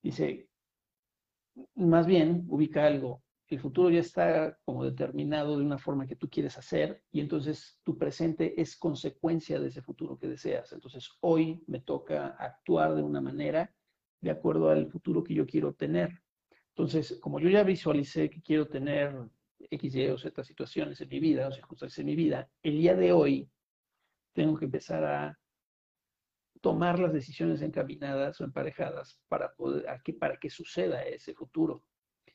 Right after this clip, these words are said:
Entonces, no es como,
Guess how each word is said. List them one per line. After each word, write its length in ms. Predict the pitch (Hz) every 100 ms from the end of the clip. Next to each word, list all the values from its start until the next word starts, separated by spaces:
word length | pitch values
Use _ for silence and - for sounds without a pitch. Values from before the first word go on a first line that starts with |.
| _
Entonces, 600 | - 185 165 160 - - _ _ _ _ _ _
no 240 | - 185 185
es 160 | -
como, 960 | - 170 151 143 135 135 131 135 135